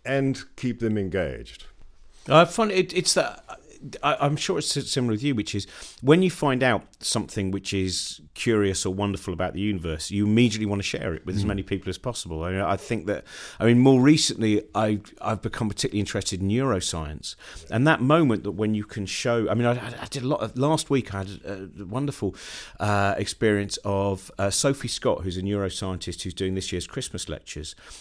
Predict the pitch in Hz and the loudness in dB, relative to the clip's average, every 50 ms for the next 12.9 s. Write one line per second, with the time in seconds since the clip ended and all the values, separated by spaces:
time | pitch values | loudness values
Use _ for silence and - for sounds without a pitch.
0 | - - - 107 113 113 107 - - 110 104 101 - - 107 104 104 101 101 92 | -18 -6 0 2 2 2 2 0 0 0 0 0 0 -2 -2 -2 0 -2 -2 -2
1 | 104 95 98 101 95 95 95 - 104 98 - - - - - - 117 110 101 - | -4 -4 -4 -4 -4 -4 -4 -4 -6 -6 -6 -8 -10 -8 -4 -2 -2 -2 -2 -2
2 | - - - 92 90 90 85 82 101 98 95 87 80 82 76 92 92 - - - | -6 -8 -6 -6 -6 -6 -4 -4 -2 -2 -2 -2 -4 -4 -6 -6 -8 -6 -6 -4
3 | - - - 92 92 90 90 92 - - - - 98 92 92 90 90 90 90 - | -4 -2 -2 -2 -2 -2 -4 -4 -6 -8 -8 -6 -4 -4 -2 -2 -2 -2 -2 -4
4 | - - 90 87 87 90 90 - 95 92 90 - - - - - 98 92 92 98 | -4 -4 -4 -2 -2 -4 -4 -4 -4 -4 -4 -4 -6 -6 -6 -6 -6 -4 -2 -2
5 | 101 101 - - 92 90 87 82 80 82 80 78 - - - - - 95 92 - | -2 -2 -4 -4 -6 -4 -4 -4 -6 -6 -10 -10 -12 -16 -14 -10 -8 -6 -6 -4
6 | - - - - 92 90 - - 151 147 143 - - - - - - - - - | -4 -4 -4 -4 -6 -8 -6 -2 -2 -2 -2 -4 -8 -14 -14 -16 -18 -18 -14 -10
7 | 98 95 87 82 101 92 101 120 110 117 - 127 113 - - 143 143 127 110 98 | -8 -8 -6 -4 -4 -2 -2 -2 -2 -2 -4 -4 -4 -2 0 0 0 0 0 0
8 | 107 107 98 - 107 95 - - 98 95 - - - 76 - 82 76 85 - 101 | -2 -2 -2 -2 -4 -6 -4 -4 -4 -4 -6 -8 -8 -8 -6 -6 -6 -6 -6 -6
9 | 95 95 95 92 80 110 104 - - 85 80 85 78 76 - 78 76 - - - | -4 -4 -6 -6 -6 -8 -8 -6 -8 -8 -8 -8 -8 -8 -10 -12 -14 -16 -18 -20
10 | - - - - - - 95 95 - 151 139 - 135 - - 107 - 95 90 - | -20 -20 -20 -14 -10 -8 -4 0 0 2 2 2 0 -2 0 0 0 0 -2 -2
11 | - - 82 82 62 73 85 101 - - - 82 71 67 71 71 - 71 78 87 | -2 -2 -2 -2 -2 -4 -4 -6 -8 -8 -8 -8 -8 -8 -8 -10 -10 -8 -6 -4
12 | 87 87 87 82 - 87 101 - - - 87 - - 107 92 76 71 - | -4 -4 -4 -6 -6 -6 -6 -4 -4 -6 -8 -4 -2 -2 -2 -2 -2 -8